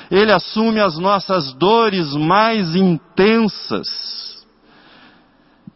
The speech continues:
e as transforma em joias na presença de Deus, em algo valiosíssimo, preciosíssimo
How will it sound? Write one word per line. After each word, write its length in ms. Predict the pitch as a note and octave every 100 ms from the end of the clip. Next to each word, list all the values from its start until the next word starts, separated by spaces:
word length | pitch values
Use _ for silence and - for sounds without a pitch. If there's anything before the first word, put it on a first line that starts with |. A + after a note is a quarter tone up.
| _ _ _ -
e 120 | D3
as 200 | D#3 -
transforma 1040 | E3 D#3+ - - B2+ B2+ C3 A2+ F#2+ F#2 _ _ _
em 200 | - B2
joias 1000 | G2+ F2 A2 A#2 A#2 F2+ - - - - _ _
na 180 | G#2+ G#2+
presença 600 | - G#2 F2+ F#2 F#2 -
de 140 | F2+ F#2
Deus, 800 | D#2+ D#2+ - - - - - _ _ _ _ _ _ _ -
em 140 | C3
algo 320 | D3+ D#3+ D3
valiosíssimo, 1160 | B2 D#3 E3 D#3 A#2+ C3 E3 D3+ - - D#2+ C2 - - - _
preciosíssimo 1200 | - E3+ - E3+ C#3 G#2 B2 C#3+ - - G2+ F2